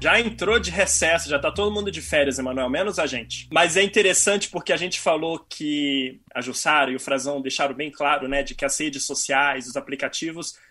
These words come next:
são um tema caro pro presidente da República. Agora, eu acho que um tema ainda mais caro é a família do presidente pra ele, né? É, lembrando, Emanuel, é uma novela o foro privilegiado, né? A gente sempre tenta resumir aqui.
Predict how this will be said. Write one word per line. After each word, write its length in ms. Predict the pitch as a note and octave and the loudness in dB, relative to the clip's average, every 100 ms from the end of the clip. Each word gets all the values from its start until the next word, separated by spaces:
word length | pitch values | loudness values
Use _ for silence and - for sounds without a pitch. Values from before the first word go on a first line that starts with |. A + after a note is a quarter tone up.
| _ | _
são 200 | - D#3+ | -6 -4
um 60 | D#3 | -2
tema 260 | E3 E3+ | -2 -2
caro 400 | D#3+ E3+ E3 D3 | 2 6 6 4
pro 100 | C#3 | -4
presidente 420 | D3 D3 C3+ D3 | -6 -6 -4 -6
da 80 | - | -6
República. 480 | D#3 D#3 C3+ A#2+ A#2+ - - | -6 -6 -8 -8 -12 -14 -12
Agora, 280 | - C3 D#3+ | -4 0 2
eu 20 | |
acho 120 | E3 | 2
que 80 | - | -2
um 40 | E3 | -6
tema 180 | E3+ | -6
ainda 160 | D#3+ D#3+ | 0 0
mais 340 | D#3 G#3 A3 | 2 2 2
caro 280 | - D#3+ E3+ | 2 4 6
é 60 | F3 | 4
a 60 | |
família 640 | F3 G#3 F3+ F3+ C3+ A#2+ - | 2 0 0 -2 -4 -6 -8
do 60 | C3 | -12
presidente 640 | D3+ D3 C3+ C3 C#3+ C#3 | -4 -4 -2 -4 -4 -6
pra 160 | - D#3+ | -2 -2
ele, 240 | B2+ A#2 | -2 -4
né? 180 | A#2+ D3 - _ _ _ _ _ _ _ _ | -6 -8 -10 _ _ _ _ _ _ _ _
É, 380 | - D3+ D3+ D3+ E3+ | -2 0 2 0 -2
lembrando, 520 | A3+ D#3+ D#3+ A3+ D#3+ | -2 2 4 4 0
Emanuel, 420 | D3 C#3 C3+ C3 | 0 2 4 2
é 80 | D3+ | 2
uma 100 | G3+ | 2
novela 460 | A#3 F3 D3 D3+ C#3+ | 4 2 4 2 2
o 40 | |
foro 240 | - C#3 | -2 -4
privilegiado, 680 | C#3 D3 C3+ C#3 C3 B2+ A#2+ | -4 -6 -4 -2 0 -2 -2
né? 60 | C#3+ | -4
A 40 | |
gente 160 | C#3 - | -4 -2
sempre 260 | G3 F#3+ | -4 -2
tenta 220 | F#3+ F#3 | -6 -4
resumir 400 | E3 E3 D#3 D3+ | -4 -4 -6 -6
aqui. 360 | D#3+ - - | -6 -8 -14